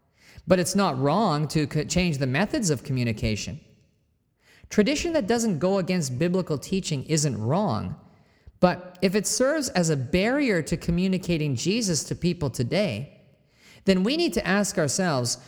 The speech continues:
what we could be doing or not doing to be more effective. It's strange but true that many unbelievers are still just that, unbelievers.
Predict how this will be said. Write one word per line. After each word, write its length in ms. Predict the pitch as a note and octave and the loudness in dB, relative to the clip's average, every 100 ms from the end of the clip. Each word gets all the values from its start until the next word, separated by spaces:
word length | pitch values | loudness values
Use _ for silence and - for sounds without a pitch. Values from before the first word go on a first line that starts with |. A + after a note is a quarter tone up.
| - | -6
what 400 | D#3 G#3 - - D3+ | 0 0 0 -8 -4
we 280 | D#3 A#3 | 0 0
could 380 | A3+ - A3+ F3 | -2 0 0 0
be 100 | F3+ | -2
doing 420 | C3 E3 G3+ D#3+ | 0 0 0 -2
or 140 | C#3 D3 | 0 0
not 380 | C#3 F#3+ C4+ - | 0 0 -2 -2
doing 300 | B2+ A2+ A2+ | -2 0 0
to 100 | C3+ | 0
be 140 | C#3 | 0
more 260 | C#3 E3 C3 | 0 0 -2
effective. 640 | A2+ D#3 - - F2+ - - _ _ _ _ _ _ _ _ _ | -2 -4 -4 -8 -12 -16 -20 _ _ _ _ _ _ _ _ _
It's 140 | F3 - | -2 -2
strange 440 | - B3+ C#4 D#3 | -2 0 0 0
but 140 | D#3 D3+ | 0 -2
true 240 | - A3+ | -2 0
that 180 | F3 - - - - | 0 -2 -12 -20 -4
many 340 | D#3 B3+ D4 | 0 0 0
unbelievers 680 | G#3 A3 F3+ D#3+ F#3+ G3 D#3 | 0 2 2 0 0 0 0
are 100 | D3+ | 0
still 320 | C#3+ - G#3+ | -2 0 0
just 300 | F3 F#3 F3 | 0 -2 -2
that, 280 | G#3 D#3+ - - _ _ _ _ | -4 -4 -8 -14 _ _ _ _
unbelievers. 920 | C3+ C3+ C3 C#3 E3 A3+ - - - | 0 2 0 0 -2 -4 -8 -8 -10